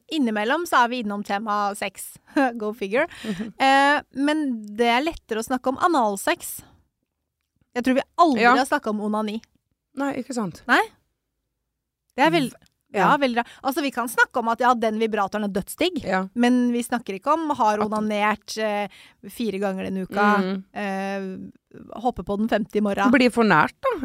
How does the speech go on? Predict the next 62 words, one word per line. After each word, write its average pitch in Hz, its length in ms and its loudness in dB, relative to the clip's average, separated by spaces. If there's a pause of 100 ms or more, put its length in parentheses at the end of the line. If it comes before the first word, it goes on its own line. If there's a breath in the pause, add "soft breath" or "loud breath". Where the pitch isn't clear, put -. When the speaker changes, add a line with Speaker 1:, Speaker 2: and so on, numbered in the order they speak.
Speaker 2:
Er 240 80 6
det 233 80 6
det? 226 100 8 (220)
Speaker 1:
Jeg - 60 -8 (100)
tror 208 180 -2
det. 370 60 2 (480)
Speaker 2:
At 269 160 -4
det 294 80 4
er 233 100 2
liksom 214 240 0
veldig 214 400 2
perso-, 160 560 -6
altså, 208 180 -4
det 202 140 0
blir 165 160 2
jo 185 220 4
Speaker 1:
Mm. 214 60 -14 (380)
Ja, 269 60 0
det 269 80 4
er 220 140 6
jo - 20 6
Speaker 2:
deg 190 160 6
og 226 140 4
ditt. 226 100 6
Speaker 1:
personlig. 208 160 2
Speaker 2:
Ja, 269 140 8
det 254 100 2
er 214 80 8
jo 226 60 8
Speaker 1:
Ja, - 80 8
Speaker 2:
liksom 427 160 6
Speaker 1:
ja. 370 120 4 (120)
Speaker 2:
deg 185 280 4
og 196 120 0
ditt 214 260 -4
Speaker 1:
Mm. 254 460 0 (180)
Speaker 2:
på 185 140 0 (320)
Speaker 1:
Jeg - 100 4
gjetter 254 120 -4
på 214 40 -2
at 226 60 -4
det 294 100 2
er 330 80 0
mange 247 480 -2 (160)
damer 214 460 -2 (360)
som, 247 460 -4
og 220 320 2
menn, 277 420 0 (200)
for 277 100 -4
så 240 160 0
vidt, 339 160 -2
som 247 140 -4
er 196 140 0
i 233 40 -4
forhold, 214 320 -2
som 254 160 -8
ikke 220 160 -8
forteller 190 400 -6
partneren 185 360 -6
at - 180 -18
de 185 180 -2
gjør 175 160 0